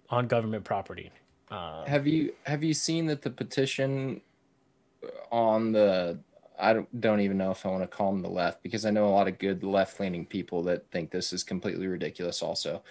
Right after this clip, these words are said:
Speaker 2: The petition from some Democrats, I'll put it that way, is that now that we boycott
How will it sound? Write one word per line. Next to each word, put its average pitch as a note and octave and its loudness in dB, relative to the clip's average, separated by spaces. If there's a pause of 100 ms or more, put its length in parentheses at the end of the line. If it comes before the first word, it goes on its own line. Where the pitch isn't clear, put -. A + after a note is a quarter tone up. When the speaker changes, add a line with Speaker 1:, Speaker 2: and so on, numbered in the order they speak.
(320)
Speaker 2:
The B2+ 0
petition E3+ 6
from C#3 4
some B2 4
Democrats, F2 2
I'll D2+ 2
put - -4
it E2 -6
that D2 -2
way, E2+ -2 (500)
is A2+ 8
that A2+ 8 (300)
now A#2+ 8
that A#2 6
we A#2+ 6
boycott A#2+ 4